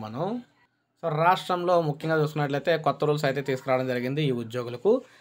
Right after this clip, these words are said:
రాష్ట్రంలో సీపీఎస్ ఉద్యోగులు, ఉపాధ్యాయులు, అదేవిధంగా ఎన్ఎస్డిఎల్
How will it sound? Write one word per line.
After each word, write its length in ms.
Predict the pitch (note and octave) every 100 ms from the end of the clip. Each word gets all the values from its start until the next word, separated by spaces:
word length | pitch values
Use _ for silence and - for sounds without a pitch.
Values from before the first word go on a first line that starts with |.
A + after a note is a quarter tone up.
| _ -
రాష్ట్రంలో 520 | C#3+ D#3 D#3 F3 F3 E3
సీపీఎస్ 500 | D3 C#3+ D3+ D3+ D3+ B2+
ఉద్యోగులు, 460 | A#2+ B2+ B2 B2+ C#3 C3+ B2+
ఉపాధ్యాయులు, 760 | C3 B2+ A#2+ B2 A#2+ A#2+ F3 D#3
అదేవిధంగా 600 | C3 C3 B2+ B2+ C#3 B2 E3+ - _ _ -
ఎన్ఎస్డిఎల్ 920 | C3+ D3+ D#3 - C3+ C3 C3+ A#2